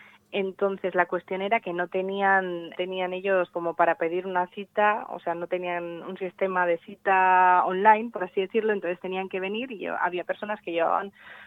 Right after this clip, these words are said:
pues no sé si tres días esperando a entrar para renovar el pasaporte o para hacer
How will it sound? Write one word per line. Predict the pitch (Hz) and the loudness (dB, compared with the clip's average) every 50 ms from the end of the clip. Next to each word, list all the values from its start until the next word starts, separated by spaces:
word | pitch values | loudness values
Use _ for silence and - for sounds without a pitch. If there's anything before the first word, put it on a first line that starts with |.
| - _ _ | -20 _ _
pues | 175 - | -12 -8
no | 180 180 175 | -8 -8 -8
sé | - 170 | -8 -12
si | - - 170 | -10 -8 -6
tres | - 170 170 175 175 165 | -4 -2 -2 -2 -2 -4
días | - 185 185 185 190 190 | -6 -2 0 0 0 -2
esperando | 190 180 _ - 175 170 170 170 175 190 190 - | -6 -14 _ -2 2 2 2 2 2 0 0 0
a | 180 | 0
entrar | 170 165 - 180 185 196 202 | -2 -2 0 2 2 2 2
para | - - 175 165 165 160 160 160 160 | 2 2 2 4 4 4 4 2 0
renovar | 165 165 165 160 160 165 | 0 -2 -2 -2 -2 -2
el | 175 180 | -2 -2
pasaporte | - 185 - 185 170 190 208 214 226 - 269 277 | -4 -2 -2 -2 -2 0 -2 -2 0 0 0 2
o | 233 196 | 2 2
para | - 170 160 156 | 2 2 2 2
hacer | 165 - - 165 165 | 0 -2 -2 -2 -2